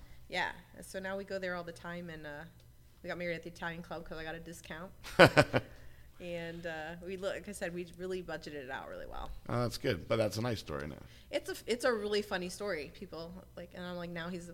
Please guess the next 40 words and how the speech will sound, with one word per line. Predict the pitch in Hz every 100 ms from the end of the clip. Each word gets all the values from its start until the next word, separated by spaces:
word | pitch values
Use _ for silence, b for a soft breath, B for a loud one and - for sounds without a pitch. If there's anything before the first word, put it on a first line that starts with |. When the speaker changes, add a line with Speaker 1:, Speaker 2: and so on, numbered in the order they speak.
| -
Speaker 1:
now | 214 247
he's | 294
obsessed | 311 - 262 -
with | 233 220
me." | 202 202 214 95
Speaker 2:
<laughs> | 123 -
Speaker 1:
And | 165 - 151 151
he | 247
didn't | - 247 233
want | 240 226 -
anything | 208 226 240
to | 240
do | 226
with | 214
me | 208 196 196
when |
I | 190
was | 196
eighteen, | 185 - 196 190
but | 185
now | 175 185
he's | 190
obsessed. | 180 - 156 170 -
And | 170
we |
have | 180
Speaker 2:
Still | 180 135
Speaker 1:
two | 143 117
Speaker 2:
obsessed. | 139 120 - -
Speaker 1:
beautiful, | 247 247 B B -
two | - 220
beautiful | 254 247 262
kids. | 226 185 185 - - - -
Speaker 2:
Wh-, | 101 113 -
uh, | 110 107
when | 110 120
did | 117
the | 107
kids | 117 117 110
come? | 87 80